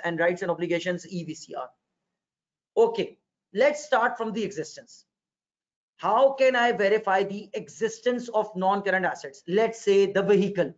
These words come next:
let's say the plant. I will select a sample of non-current assets from the non-current asset register.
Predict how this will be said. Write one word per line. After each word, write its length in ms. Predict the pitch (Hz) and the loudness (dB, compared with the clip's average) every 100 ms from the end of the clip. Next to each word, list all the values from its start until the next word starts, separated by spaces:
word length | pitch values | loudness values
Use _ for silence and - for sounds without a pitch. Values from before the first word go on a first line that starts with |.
| - | -4
let's 260 | 202 214 | -2 -2
say 140 | - 214 | 2 2
the 120 | 214 - | 2 -2
plant. 320 | 226 208 185 - _ _ _ _ _ _ _ _ _ - | 0 2 0 -4 _ _ _ _ _ _ _ _ _ -2
I 380 | 196 254 294 294 - _ 170 151 | 2 4 2 -2 -12 _ -6 4
will 260 | 220 240 | 4 4
select 680 | - - 214 220 262 - _ - | -8 -6 -2 0 0 -2 _ -2
a 80 | 208 | -2
sample 720 | - - 196 208 - 262 247 233 - | -2 -4 -2 -2 2 2 2 -2 0
of 340 | 190 190 190 _ 143 | 2 2 -2 _ -14
non-current 800 | 160 202 233 254 - 214 214 214 - | -2 2 2 0 0 0 0 -4 -6
assets 600 | 156 - 196 196 - - _ _ _ _ _ _ _ _ _ - | -6 -2 0 0 -4 -20 _ _ _ _ _ _ _ _ _ -2
from 320 | 233 247 226 | 2 2 0
the 180 | 233 240 | 2 2
non-current 1120 | 214 202 220 247 277 269 - 233 226 240 240 - | 2 2 4 4 4 0 -2 0 0 0 -6 -4
asset 560 | 180 196 - 233 226 151 147 | -4 -4 -2 -2 -2 -6 -6
register. 840 | 170 165 175 214 - - 226 - | -6 -2 -2 -2 -4 0 0 0